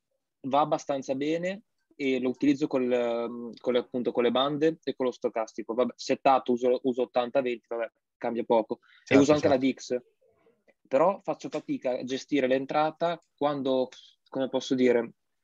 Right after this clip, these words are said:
Speaker 1: cerco di
Speaker 2: Sai che provo a
Speaker 1: spiegarmi.
Speaker 2: mettere, eh, tu fai un, uno scalping a M quindici o uno scalping a M uno?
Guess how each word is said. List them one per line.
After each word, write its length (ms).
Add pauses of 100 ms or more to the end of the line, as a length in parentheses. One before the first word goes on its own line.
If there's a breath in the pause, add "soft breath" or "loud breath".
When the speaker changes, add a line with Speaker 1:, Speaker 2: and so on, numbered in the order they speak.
(640)
Speaker 1:
cerco 260
di 100
Speaker 2:
Sai 140
che 80
provo 300
a 60
Speaker 1:
spiegarmi. 60
Speaker 2:
mettere, 420 (200)
eh, 180
tu 260
fai 200
un, 220
uno 220
scalping 440
a 300
M 180
quindici 560
o 640
uno 120
scalping 520
a 160
M 80
uno? 340